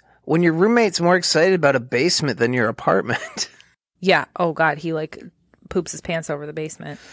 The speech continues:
Speaker 1: "This
Speaker 2: Kinda
Speaker 1: will
Speaker 2: ridiculous.
Speaker 1: do." <laughs> And I was just like,
Speaker 2: And
Speaker 1: "Oh."
Speaker 2: he gets real creepy while he's looking at it, and he's like,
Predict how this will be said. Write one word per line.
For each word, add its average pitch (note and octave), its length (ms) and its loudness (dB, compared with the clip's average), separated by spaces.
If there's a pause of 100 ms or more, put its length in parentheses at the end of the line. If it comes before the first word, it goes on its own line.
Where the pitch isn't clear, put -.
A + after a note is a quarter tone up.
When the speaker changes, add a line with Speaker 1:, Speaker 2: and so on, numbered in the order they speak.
(140)
Speaker 1:
"This - 300 2
Speaker 2:
Kinda - 140 0
Speaker 1:
will B2 80 -2
Speaker 2:
ridiculous. G#3+ 600 2
Speaker 1:
do." D3 160 -8
<laughs> - 60 -18
And D#3+ 180 2 (300)
I C#3 60 2
was C#3 100 -2
just - 100 -10
like, B2+ 80 2
Speaker 2:
And G3+ 160 2
Speaker 1:
"Oh." A#2+ 460 4
Speaker 2:
he G#3 180 -4
gets G3 220 2
real F#3+ 240 2
creepy F#3+ 360 -2
while D#3+ 140 2
he's D#3 140 0
looking D#3+ 320 -6
at D3 140 -4
it, D3+ 140 -4
and E3 120 -10
he's D#3+ 180 -8
like, D#3+ 160 0